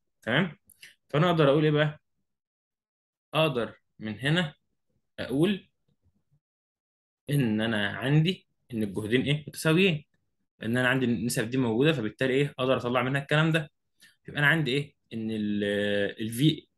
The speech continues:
يعني فرق الجهد هنا هيساوي فرق الجهد هنا، فبالتالي إيه بقى؟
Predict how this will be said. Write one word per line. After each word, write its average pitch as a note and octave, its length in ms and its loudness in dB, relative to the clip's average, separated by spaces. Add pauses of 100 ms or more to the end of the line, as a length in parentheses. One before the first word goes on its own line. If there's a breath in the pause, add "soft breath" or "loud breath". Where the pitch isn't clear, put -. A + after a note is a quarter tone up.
(240)
يعني F#2+ 300 -8
فرق - 180 -4
الجهد B2+ 340 2
هنا C#3+ 280 0 (560 soft breath)
هيساوي B2 240 -2
فرق B2+ 160 -2
الجهد D3+ 320 0
هنا، F3+ 320 2 (420)
فبالتالي A2 440 -2
إيه D#3 100 4
بقى؟ D3+ 320 0